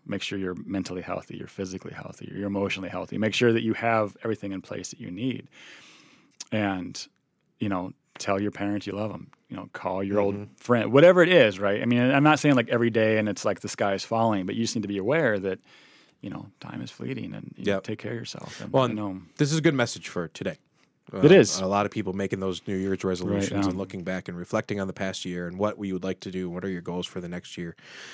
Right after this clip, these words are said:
Speaker 2: And these are great ways to start. Um, these are things that, the things that you just mentioned are things that, well, I could make that call, or I could watch this other, you know, this episode of Netflix,
Speaker 1: Right.
Speaker 2: or, or I could do this. And so make that time, take the time.
Speaker 1: Right.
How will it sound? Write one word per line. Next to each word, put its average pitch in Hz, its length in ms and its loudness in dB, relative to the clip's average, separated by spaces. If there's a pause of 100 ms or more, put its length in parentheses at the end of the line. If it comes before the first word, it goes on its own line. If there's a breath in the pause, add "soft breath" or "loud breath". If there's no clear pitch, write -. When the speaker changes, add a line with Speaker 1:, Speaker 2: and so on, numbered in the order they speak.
(220 loud breath)
Speaker 2:
And 95 100 -4
these 107 140 0
are 107 80 4
great 92 180 2
ways 87 220 -6
to - 80 -10
start. - 300 -8 (220)
Um, 90 420 -2 (180)
these 98 180 0
are 98 40 4
things 98 260 -2
that, 92 240 -2 (100)
the 95 140 -6
things 104 240 -4
that 98 100 -2
you 90 80 -6
just 95 200 -4
mentioned 95 340 -4
are 85 80 -8
things 90 220 -10
that, 87 180 -6 (640 loud breath)
well, 135 100 4
I 143 60 4
could 147 220 2
make 117 160 -2
that 101 180 -2
call, 98 440 -2 (460)
or 120 300 4
I 98 40 0
could 104 140 -4
watch 101 240 -2
this 95 160 -4
other, 95 380 -2 (180)
you 92 140 -6
know, 85 320 -8
this 92 160 -6
episode 90 400 -4
of 87 100 -8
Netflix, 85 560 -12
Speaker 1:
Right. 95 220 2
Speaker 2:
or, 95 340 -4
or 104 240 -2
I 95 60 -4
could 92 140 -10
do 92 100 -4
this. 98 240 -6
And 92 160 -18
so - 180 -6
make 160 180 2
that 135 120 2
time, - 200 -14
take - 200 -8
the - 80 -18
time. 87 280 -10
Speaker 1:
Right. - 200 -6